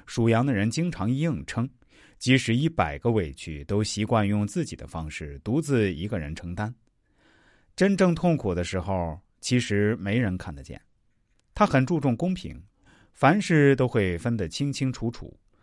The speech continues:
不会去占别人便宜。他非常重感情，只要他真心认定的朋友，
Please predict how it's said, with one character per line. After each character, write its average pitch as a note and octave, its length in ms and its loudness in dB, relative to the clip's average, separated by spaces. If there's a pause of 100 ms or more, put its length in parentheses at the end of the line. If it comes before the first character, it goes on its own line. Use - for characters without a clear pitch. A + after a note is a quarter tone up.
(440)
不 C3+ 160 8
会 B2+ 380 8
去 A2 240 0
占 G#2 260 0
别 E2 140 -4
人 F2 160 -4
便 D2 260 -12
宜。 D#2+ 160 -8 (480)
他 D#3+ 140 2
非 F#3 140 0
常 D#3 180 0
重 D#3+ 160 -2
感 D#2 220 -8
情， - 200 -16 (360)
只 B2+ 200 2
要 D#3 280 6
他 A#2+ 180 2
真 E3 260 0
心 D#3+ 240 0
认 D#3+ 220 0
定 C#3 180 0
的 F2 60 -4
朋 D#2 220 -10
友， D2 200 -8